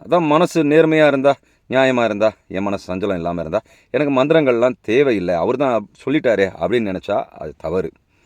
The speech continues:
அவர் சொன்ன அர்த்தமே வேற. நீ மந்திரம் ஜபிக்க வேண்டும். உனது மனது செம்மையாகி விட்டால் அந்த மந்திரங்களை நீ ஜபிக்க வேண்டாம்னு சொல்லல, நீ ஜபிப்பதை நீயே நிறுத்தி விடுவாய். காரணம் என்னன்னா, உங்களுடைய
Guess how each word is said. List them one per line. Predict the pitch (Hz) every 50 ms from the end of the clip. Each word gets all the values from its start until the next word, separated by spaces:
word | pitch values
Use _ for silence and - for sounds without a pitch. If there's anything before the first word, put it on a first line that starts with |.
| _ _ _ _ _
அவர் | - 90 101 104
சொன்ன | - - 110 131 139
அர்த்தமே | 113 - - 123 117 120 113
வேற. | 87 82 90 92 95 - - _ _ _ _ _ _ _ _ _ _ _ _ _ _ _ _ _ _ _ _ _ _ _ _ _ _ _ _
நீ | - - 90 120
மந்திரம் | 131 113 113 131 160 170 202 214 202
ஜபிக்க | 160 175 175 180 180 196 190
வேண்டும். | 180 165 139 101 - 71 - _ -
உனது | - 107 123 147 160 165 165
மனது | 156 123 110 120 147 175 220 214 220 180 - -
செம்மையாகி | 156 156 180 202 202 185 175 156 139
விட்டால் | 113 107 90 - - 98 92 92 95 92 -
அந்த | - 98 110 139 127 127
மந்திரங்களை | 107 95 98 107 127 143 147 151 135 120 110 98 98 95 104 139 - - _ _ _ _ _ _ _ _ _
நீ | - 90 117 143 165 185
ஜபிக்க | 170 131 127 156 165 180 185 -
வேண்டாம்னு | 202 196 180 175 170 165 165 165 160 143 -
சொல்லல, | - 110 104 95 80 71 - _ _ _ _ _
நீ | - 95 110
ஜபிப்பதை | 117 98 87 127 147 185 180 - 160 160 143 120
நீயே | 98 101 123 147 175
நிறுத்தி | 175 139 123 135 170 180 - 214
விடுவாய். | 165 123 98 80 69 69 65 - - _ _ _
காரணம் | - 107 110 143 180 196 180 151
என்னன்னா, | 127 110 98 87 80 76 78 80 90 90 87 _ _ _ _ _ _ _ _
உங்களுடைய | - 90 127 156 160 156 156 143 135 131 127 131 156